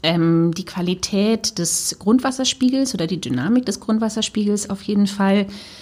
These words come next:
ähm, monitort. Das heißt, man liest die Pegelstände ab, man schaut sich eben die Entwicklung übers Jahr an. Darüber hinaus ist eben auch eine Kartierung der Vegetationsdecke sehr wichtig, weil das viel über die Habitatqualität oder die Qualität des Lebensraumtyps eben aussagt. Man möchte,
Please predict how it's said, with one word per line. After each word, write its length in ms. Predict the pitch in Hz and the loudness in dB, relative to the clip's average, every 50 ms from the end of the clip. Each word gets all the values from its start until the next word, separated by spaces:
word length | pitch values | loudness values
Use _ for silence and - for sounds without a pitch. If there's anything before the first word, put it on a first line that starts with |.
| - - - | -20 -12 -6
ähm, 260 | - 190 190 190 - - | -2 0 0 0 2 2
monitort. 880 | 190 190 202 220 233 233 233 - - 220 214 214 220 214 - - - | 2 4 4 4 4 2 2 0 -2 0 2 2 2 0 -2 -4 -4
Das 100 | 190 - | -4 -2
heißt, 300 | 214 196 196 196 202 - | -2 -2 -2 -2 -4 -2
man 160 | 202 175 180 190 | 0 0 2 2
liest 580 | 190 190 202 220 247 247 247 - - - - | 2 2 4 4 4 4 4 2 -2 -8 -8
die 60 | - | -8
Pegelstände 800 | 196 - - 233 240 262 254 247 - - 214 220 226 220 208 214 | -6 -2 0 2 2 2 2 0 0 0 2 4 4 4 2 0
ab, 200 | - 214 - - - - | -4 -4 -6 -6 -6 -4
man 220 | 202 175 185 190 | -2 0 0 0
schaut 420 | - - 202 185 190 202 208 - | -2 -2 0 0 0 0 0 -2
sich 240 | - 220 208 - - | -4 -4 -4 -6 -4
eben 160 | - 190 190 | -2 -2 -2
die 160 | - - 127 165 | -2 -2 -4 -4
Entwicklung 480 | 190 180 - - - 196 196 202 190 | -4 -4 -4 -6 -4 -2 -2 -2 -2
übers 380 | - 139 - 131 123 - - - | -4 -6 -6 -6 -6 -6 -6 -6
Jahr 380 | 151 156 175 196 233 262 - | -6 -6 -2 -2 0 -2 -2
an. 340 | - 233 240 240 247 254 247 - - - - - - - - - - 202 | -2 0 2 4 4 4 2 -2 -10 -20 -20 -20 -20 -20 -20 -20 -18 -8
Darüber 360 | 202 - 208 208 220 214 214 | -2 0 0 2 2 2 2
hinaus 500 | 208 208 196 196 180 175 214 247 277 - | 2 4 4 4 4 4 4 4 2 2
ist 160 | - 214 - | 0 -4 -4
eben 260 | - - 214 208 214 - | -2 0 0 0 0 0
auch 460 | - - 185 190 202 208 - - - | 0 0 2 2 2 0 0 -2 -2
eine 180 | 220 208 190 | 0 0 0
Kartierung 800 | 190 - - 196 - - - 240 254 262 247 240 226 220 220 208 - - - - - | -2 -4 -6 -8 -4 0 4 4 4 4 4 2 2 2 0 0 -4 -10 -10 -8 -6
der 80 | 180 | -4
Vegetationsdecke 1160 | 180 185 185 190 175 - - - 226 262 285 285 - - - 220 240 240 285 269 269 277 285 247 | -4 -4 -4 -6 -6 -6 -4 0 4 4 4 4 2 0 0 -2 0 2 2 0 2 2 0 0
sehr 260 | - 240 233 247 226 | 0 0 0 2 2
wichtig, 560 | 226 262 254 - - 277 302 302 302 - - | 2 0 0 0 0 0 0 0 -2 -4 -4
weil 160 | - 202 196 196 | -2 0 0 0
das 160 | 190 - - | -2 -2 -2
viel 240 | - - 247 247 226 | 2 4 4 4 4
über 240 | - 190 202 190 | 2 2 2 0
die 260 | 190 190 196 196 190 175 | 2 2 2 0 2 0
Habitatqualität 1160 | 185 175 180 - - - 190 233 247 - - - 233 240 240 240 - - 226 226 226 233 226 | 0 -2 -4 -4 -2 0 0 0 0 -4 -4 -2 0 0 0 -2 0 0 2 2 2 0 0
oder 140 | 208 202 185 | -2 -4 -4
die 100 | 190 - | -6 -8
Qualität 480 | - - 196 185 190 185 - 196 190 - | -8 -4 -2 -2 -2 -2 -2 -4 -4 -4
des 140 | 190 - | -4 -2
Lebensraumtyps 880 | 196 202 208 226 226 226 - 214 214 214 220 - - 240 233 - - - | 0 2 4 4 2 2 0 -2 -2 -2 -2 0 0 0 0 0 -2 -2
eben 260 | - 226 214 208 - | -2 -2 -2 -2 -2
aussagt. 640 | - 170 180 214 220 - - 190 196 202 196 202 - | -2 -2 0 0 0 0 0 0 0 0 -2 -2 -2
Man 180 | 190 185 175 | 0 2 2
möchte, 460 | 180 202 208 - - - 214 214 208 | 2 2 2 2 0 0 0 0 0